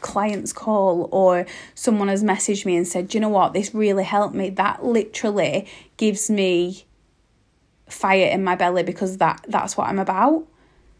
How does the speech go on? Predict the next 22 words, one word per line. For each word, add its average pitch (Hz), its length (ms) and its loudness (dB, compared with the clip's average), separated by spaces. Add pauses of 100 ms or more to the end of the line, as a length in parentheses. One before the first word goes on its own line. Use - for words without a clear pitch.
(480)
So 226 560 4 (460)
the 226 80 -2
key 240 240 2
message, 190 680 -2
like 196 280 0
I've 190 100 -6
just - 220 -6
said, - 340 0
is 214 280 -6
to 208 180 0
shift 226 480 -2
your 208 160 2
perception 202 680 -6
from 202 220 -4
it 185 180 -8
being 185 460 0
about 180 480 -2
you. 190 340 -2 (1700)
It 190 100 -2
is 202 240 0
about 180 520 0
them. 165 360 -4